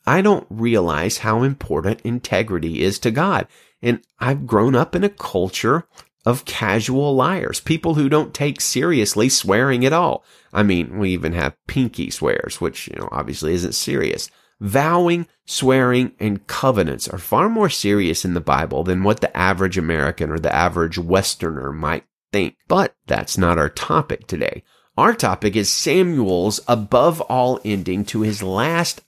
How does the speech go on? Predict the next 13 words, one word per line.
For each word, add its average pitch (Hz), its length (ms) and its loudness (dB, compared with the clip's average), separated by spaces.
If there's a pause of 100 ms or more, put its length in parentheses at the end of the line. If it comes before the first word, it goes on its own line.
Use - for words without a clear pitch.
(100)
public 117 520 0
speech - 800 -6 (260)
in 107 100 -4
First 120 220 2
Samuel 113 300 2
twelve, 101 340 2
twenty-four 98 380 -2
and 90 80 -4
twenty-five. 90 560 0
Let's 104 240 -2
read 170 240 0
it 202 100 -2
again, 131 440 0